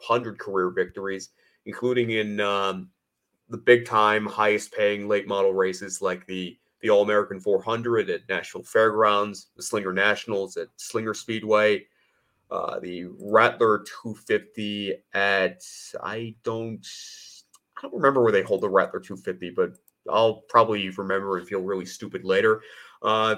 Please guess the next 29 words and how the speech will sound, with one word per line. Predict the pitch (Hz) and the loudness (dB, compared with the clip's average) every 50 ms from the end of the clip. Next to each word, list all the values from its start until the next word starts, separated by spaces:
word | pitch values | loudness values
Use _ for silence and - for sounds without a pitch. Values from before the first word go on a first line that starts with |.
| - | -4
he's | - - 123 117 113 | -6 -6 -6 -4 0
won | 117 120 131 143 143 135 | 2 4 4 4 2 0
the | 123 120 117 113 110 | -2 -4 -4 -4 -8
Florida | - - - 123 117 113 107 98 | -6 4 8 8 8 8 8 4
Governor's | 92 98 120 131 131 143 135 131 123 123 | 4 6 6 6 6 4 0 -4 -4 -2
Cup. | - 127 127 127 - - - | 0 0 0 0 0 -2 -8
He's | - 104 92 107 | -14 -12 -10 -6
won | 110 110 110 | -6 -4 -4
the | 107 101 | -2 0
Red | 107 107 107 104 | 2 4 4 4
Eye | 101 98 | 4 2
one | 98 98 95 | 0 -2 -4
hundred, | 90 104 113 127 127 127 123 120 123 123 120 | -4 -4 -4 -4 -2 0 2 2 2 2 0
the | 101 104 | 0 0
Oxford | 101 107 107 - - 123 120 117 | 0 0 0 -2 -4 -6 -6 -6
two | 110 101 | -10 -14
fifty, | - - 143 143 - - 135 131 131 131 - _ _ _ _ _ _ _ _ - | -4 -2 -2 -2 -2 -4 -8 -8 -8 -8 -10 _ _ _ _ _ _ _ _ -4
uh, | 98 98 98 90 87 87 87 - | -2 -2 0 -2 -2 -6 -6 -6
and | 104 113 113 | -4 -2 -2
he's | 120 117 - | -2 2 4
also | 135 151 160 - - 143 | 6 6 6 6 4 0
won | 127 123 120 117 117 127 | 2 4 4 2 2 0
the | 123 117 117 | -2 -6 -6
World | 113 107 110 117 117 117 117 | -4 0 4 4 4 4 2
Series | - 123 120 117 117 113 | 0 -2 0 0 0 -2
of | 98 104 | -2 0
Asphalt | 117 143 147 - - - 104 98 - 110 - - | 0 0 -2 -4 0 4 4 6 6 4 2 0
at, | 101 98 95 - - _ - | 0 0 0 0 -2 _ -2
uh, | 110 101 101 98 98 95 | 0 0 2 2 0 -2